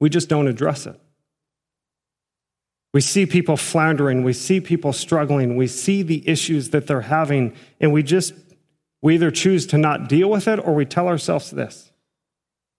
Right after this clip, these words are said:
We go, "You know what? They're already hurting and they're already struggling, and I don't want to make it worse by bringing it up."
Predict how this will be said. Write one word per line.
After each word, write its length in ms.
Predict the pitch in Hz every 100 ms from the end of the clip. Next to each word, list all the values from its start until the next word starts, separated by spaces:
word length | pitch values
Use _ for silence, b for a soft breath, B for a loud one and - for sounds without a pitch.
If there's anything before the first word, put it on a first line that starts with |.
| _ _ _ _ -
We 100 | 151
go, 100 | 151
"You 180 | 165 160
know 140 | 170
what? 260 | 170 185 190
They're 200 | 160 151
already 420 | 170 175 175 156
hurting 640 | 127 - 190 180 151 131 -
and 160 | 151
they're 180 | 147 139
already 520 | - 165 165 156 151
struggling, 760 | 131 - 165 160 147 143 123 -
and 140 | 120 -
I 200 | 147 160
don't 160 | 143
want 140 | 156 147
to 40 |
make 240 | 139 143
it 100 | 135
worse 300 | 127 135 -
by 140 | - 123
bringing 320 | 120 123 113
it 120 | 110
up." 300 | 110 - _